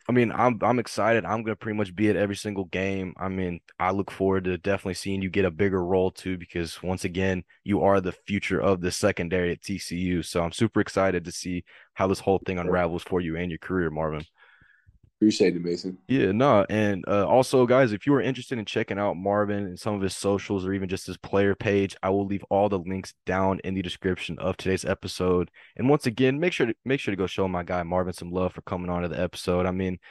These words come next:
Speaker 1: he didn't have to. He took time out of his day to come on. So once again, Marvin, I personally appreciate you coming on, you know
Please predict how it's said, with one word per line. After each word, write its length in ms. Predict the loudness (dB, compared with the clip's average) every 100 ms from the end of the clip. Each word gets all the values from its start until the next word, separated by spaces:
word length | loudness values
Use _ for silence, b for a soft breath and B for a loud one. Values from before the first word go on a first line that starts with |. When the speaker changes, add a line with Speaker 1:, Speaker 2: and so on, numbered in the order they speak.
| b
Speaker 1:
he 100 | 4
didn't 160 | 4 6
have 260 | 2 2 0
to. 240 | -2 0
He 80 | 0
took 200 | -2 -2
time 240 | -2 2
out 120 | 2
of 40 | 0
his 100 | 0
day 120 | -2
to 80 | -2
come 220 | -4 -2
on. 260 | 0 -2 -2
So 140 | -2
once 240 | 0 -2
again, 200 | -2 -2
Marvin, 300 | 2 2 0 -4
I 160 | -2 -2
personally 480 | 0 -4 -4 -6 -6
appreciate 500 | -4 -4 -2 -4 -4
you 80 |
coming 340 | -6 -4 -2 -2
on, 280 | 0 -2 -6 B B B B
you 60 | -4
know 180 | -4